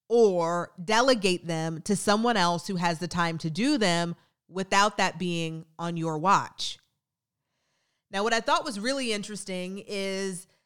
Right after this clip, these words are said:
um, you know, I follow a lot of people, right? I follow a lot of people in the coaching industry, uh, a lot of people in the digital marketing industry because it's interesting. And, and one person who I have a lot of respect for,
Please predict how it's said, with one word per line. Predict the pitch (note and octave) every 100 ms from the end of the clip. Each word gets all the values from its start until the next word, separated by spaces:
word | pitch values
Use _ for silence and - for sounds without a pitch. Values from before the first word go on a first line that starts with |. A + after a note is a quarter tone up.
| _ -
um, | G3 F#3 F#3 -
you |
know, | G#3 F#3 - _
I | A#3+
follow | A3 D#4 C4+ G#3+
a | -
lot | G3 G3+
of | F3
people, | E3 D#3 C3+
right? | D3+ E3+
I |
follow | E3+ F3+ E3+
a |
lot | G3+ C4
of | C4+
people | C4+ C4
in |
the | A#3+
coaching | A#3 G#3+ A3 G#3
industry, | G3+ F#3+ - G3 F#3+ F3+ F3+ F3+ -
uh, | E3 D#3+ D#3+
a |
lot | F3 F#3+
of |
people | G3+ A3 F#3+
in |
the | F3
digital | F3+ F3 F3+ F3+ F3+
marketing | E3 F3 F3 F3+ F3+ E3+
industry | E3 E3 - E3+
because | F3 E3+
it's | D#3+ G3
interesting. | F#3+ F#3 F3 E3 D#3+
And, | D#3 - _ -
and | F#3+
one | F#3+ C4+ G4+
person | C4+ A#3+ A#3+ A3+ A3 _ _ _
who | A3+ A3 G#3+
I | F#3+
have | G3+
a |
lot | F#3 F#3+ A3 C#4+
of |
respect | C4 A3+ - G3 F#3+
for, | - D#3 D#3 D#3